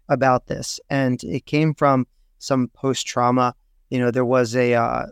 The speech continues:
there was, there was a popular Cosmos, uh, uh, chain that we were, um, that we were very active in, and it collapsed,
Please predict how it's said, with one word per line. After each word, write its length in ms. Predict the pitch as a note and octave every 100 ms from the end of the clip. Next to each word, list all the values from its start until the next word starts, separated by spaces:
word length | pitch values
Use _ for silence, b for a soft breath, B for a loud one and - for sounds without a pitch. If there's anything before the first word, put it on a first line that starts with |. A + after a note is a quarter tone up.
| -
there 100 | A#2+
was, 100 | A2+
there 120 | B2
was 120 | A#2
a 40 | A2+
popular 640 | - A#2+ - B2 A#2 A2+
Cosmos, 640 | - B2 A2+ A#2+ A2+ - -
uh, 340 | C3+ B2+ C3 - _ _ _ _ -
uh, 160 | B2+
chain 400 | A#2 - E3+ D#3
that 120 | D3 A#2+
we 120 | A#2+
were, 160 | A#2 A#2 _ _
um, 400 | C3 B2 A2+ A2+ - _ _
that 100 | -
we 80 | B2
were 100 | A#2+
very 260 | A2 A#2 C3
active 380 | C#3+ D3 D#3 C3+
in, 380 | C#3 B2+ B2+ - -
and 420 | B2+ A#2+ A#2+ A#2
it 160 | -
collapsed, 640 | - B2+ B2+ C3+ - -